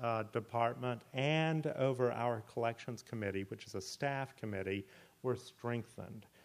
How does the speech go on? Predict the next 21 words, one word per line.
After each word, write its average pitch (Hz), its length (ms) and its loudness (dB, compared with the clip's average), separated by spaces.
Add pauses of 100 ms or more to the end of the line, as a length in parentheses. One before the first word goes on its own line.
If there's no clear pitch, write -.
(300)
Um, 113 540 -4 (560)
there 151 100 6
were 160 120 8
also 160 460 6
additions 139 720 0
to 127 80 0
our 117 80 2
Collections 110 560 -4
Committee. 107 280 -6
I'm 107 160 -6
gonna 113 180 -6
go 113 200 -2
over 107 160 -4
the 101 100 -6
makeup 104 440 -4
of 98 120 -6
that 101 260 -6
Collections 104 560 -6
Committee. 95 440 -4 (520)
Um, 117 540 -2 (320)
and 139 640 2